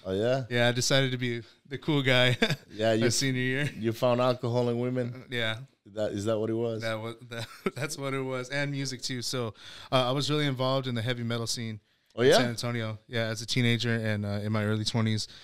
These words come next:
Speaker 2: I actually toured around the country, uh, playing heavy metal music. So I was a touring musician before I got into content creation.
Speaker 1: Really?
Speaker 2: Touring musician and music producer, yes.
Speaker 1: Oh, wow. So I didn't know that about you. So,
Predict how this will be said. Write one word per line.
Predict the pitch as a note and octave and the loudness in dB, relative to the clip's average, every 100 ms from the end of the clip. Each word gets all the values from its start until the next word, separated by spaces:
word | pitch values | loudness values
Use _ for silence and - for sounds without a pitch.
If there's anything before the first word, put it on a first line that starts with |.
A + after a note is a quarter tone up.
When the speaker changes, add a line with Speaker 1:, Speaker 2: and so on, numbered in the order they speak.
| - - | -14 -6
Speaker 2:
I | C#3 | -4
actually | - B2+ | -4 -6
toured | C3 B2 | -6 -4
around | A#2+ | -4
the | A2 | -4
country, | - C#3+ - G#2+ G2 _ _ _ _ _ | -2 -2 0 -2 -4 _ _ _ _ _
uh, | G2+ | -12
playing | - A2+ | -6 -6
heavy | A2+ A#2 A2 | -4 -4 -6
metal | G#2+ G#2+ | -6 -6
music. | G#2 G#2 | -8 -4
So | - C3+ | 0 0
I | |
was | D#3+ | 0
a | D#3 | -2
touring | - D#3 D#3 | -2 0 0
musician | C3 C3+ - A2+ G2+ _ _ _ | -2 -2 -2 -6 -8 _ _ _
before | A#2 C3+ | -4 2
I | B2 | 2
got | A#2 A#2 | 2 -2
into | A2 G2 - - | -4 -6 -10 -4
content | A#2+ A2+ A2 G2 | 0 2 2 0
creation. | A2 G2 F2+ F#2+ | 0 0 0 -2
Speaker 1:
Really? | F2+ F3 C3 F#2+ | 0 2 2 0
Speaker 2:
Touring | F#2+ C#3+ C#3 | -2 -2 0
musician | C#3 B2+ B2+ C3 | 0 0 2 4
and | A2+ | 4
music | G#2+ G#2+ | 0 -4
producer, | G2 F#2+ F#2+ | -4 -4 -4
yes. | F#2+ F2 - - - - | -4 -4 -6 -10 -14 -6
Speaker 1:
Oh, | E3 E3 | -2 2
wow. | C#3 E3+ D3+ G2 F#2 | 4 6 6 4 0
So | - C3+ | 0 2
I | A2 D3+ | 4 4
didn't | D3+ | 4
know | G2+ F#2+ | 2 2
that | F2+ | 0
about | F#2 F2 | 0 -2
you. | G2+ D3 D3+ | 0 -2 -2
So, | - B2+ A#2 A2 | 0 2 0 -2